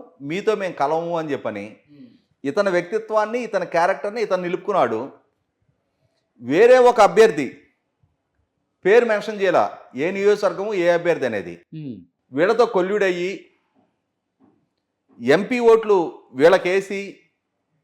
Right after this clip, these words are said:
Speaker 1: ఎమ్మెల్యే ఓట్లు అక్కడ వైసీపీ, వైసీపీ అభ్యర్థికి వెన్నుపోటు పొడిచి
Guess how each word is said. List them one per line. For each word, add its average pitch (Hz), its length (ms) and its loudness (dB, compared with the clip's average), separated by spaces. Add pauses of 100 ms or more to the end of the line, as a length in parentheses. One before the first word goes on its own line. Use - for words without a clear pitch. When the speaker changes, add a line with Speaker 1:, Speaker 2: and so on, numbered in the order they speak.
(280)
Speaker 1:
ఎమ్మెల్యే 214 420 4
ఓట్లు 214 360 2 (1500)
అక్కడ 147 240 4
వైసీపీ, 214 480 4 (220)
వైసీపీ 190 520 0
అభ్యర్థికి 190 380 -2
వెన్నుపోటు 185 440 -2
పొడిచి 185 380 -8